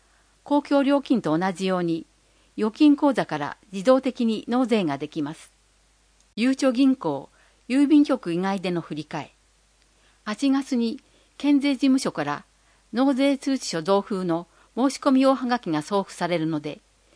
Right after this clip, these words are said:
必要事項を記入し、投函してください。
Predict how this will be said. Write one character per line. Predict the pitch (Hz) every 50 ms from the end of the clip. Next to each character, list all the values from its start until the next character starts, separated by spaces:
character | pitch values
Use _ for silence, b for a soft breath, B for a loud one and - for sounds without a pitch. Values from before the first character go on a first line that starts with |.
| b b b b b
必 | b - - - 262
要 | 269 269 262 262
事 | 226 262 240
項 | - 262 220 170
を | 147
記 | - - - 190
入 | 185 180 185 175
し、 | - - 170 160 - - b b b b b b b
投 | - 277 277
函 | - 277 262 262
し | -
て | - -
く | 156 - 147
だ | 147 156
さ | - - 147
い。 | 135